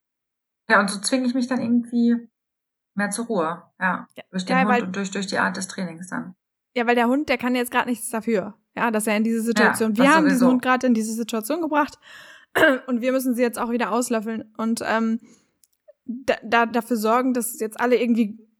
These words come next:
Speaker 2: gesund da rauskommen oder gut da rauskommen.
Speaker 1: Ja.
Speaker 2: Sorry, irgendwie bin ich grad ha-, halb heiser. <clears throat> So. Und ja, das ist es eben. Und ich hab da ein ganz witziges Beispiel auch nochmal, dieses,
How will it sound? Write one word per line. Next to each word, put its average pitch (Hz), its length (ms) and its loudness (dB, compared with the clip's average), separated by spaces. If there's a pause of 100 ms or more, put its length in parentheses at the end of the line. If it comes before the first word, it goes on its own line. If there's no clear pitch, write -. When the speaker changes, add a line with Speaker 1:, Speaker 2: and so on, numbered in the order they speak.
(460)
Speaker 2:
gesund 233 400 2
da 226 140 2
rauskommen 233 640 0
oder 214 180 0
gut 214 240 -6
da 214 80 0
rauskommen. 208 340 0
Speaker 1:
Ja. - 60 0
Speaker 2:
Sorry, 220 320 -6
irgendwie 233 180 -2
bin 226 80 -6
ich 214 120 -12
grad 208 160 -16
ha-, 214 300 -12
halb 214 180 -14
heiser. 214 300 -10 (680)
<clears throat> 339 460 2
So. 208 400 -4 (480)
Und 220 460 0
ja, 220 200 2
das 220 180 -4
ist 240 140 -8
es 247 160 -12
eben. 247 280 0
Und 233 400 -4 (840)
ich 240 120 -2
hab 254 120 0
da 294 80 4
ein 254 100 2
ganz 247 280 0 (340)
witziges 254 480 -2
Beispiel 233 280 2
auch 247 60 2
nochmal, 247 220 2
dieses, 226 300 -4